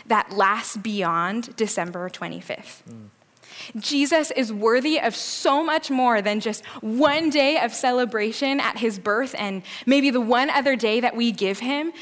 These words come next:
Speaker 1: celebrating his resurrection. As demonstrated in this story, the in-between of Jesus' life matters. And the in-between of our lives, the way that we choose to live every single day,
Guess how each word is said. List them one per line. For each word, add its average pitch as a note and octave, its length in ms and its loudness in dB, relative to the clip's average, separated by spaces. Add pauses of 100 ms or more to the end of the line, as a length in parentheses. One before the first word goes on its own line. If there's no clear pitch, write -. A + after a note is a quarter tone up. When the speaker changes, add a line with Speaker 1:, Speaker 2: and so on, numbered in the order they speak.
(200)
Speaker 1:
celebrating G#3 680 0
his G3+ 200 -8
resurrection. - 680 -10 (840)
As A#3+ 280 2
demonstrated C#4+ 760 0
in A#3+ 260 2
this F4+ 280 2
story, A#3+ 680 0
the A#3 320 -2
in-between D#4+ 960 0
of G#3 160 -2
Jesus' D4+ 600 0
life A3 340 -2
matters. G#3 880 -2 (380)
And C4+ 120 4
the D4+ 160 2
in-between D#4+ 680 0 (180)
of A#3+ 200 2
our A3 240 6
lives, F4 440 0
the C#4+ 120 0
way C4 220 4
that C4+ 160 -2
we D4+ 160 4
choose D#4 380 -2
to C4 140 -2
live A#3+ 360 2
every D4 300 2
single C4+ 320 0
day, G#3 320 -2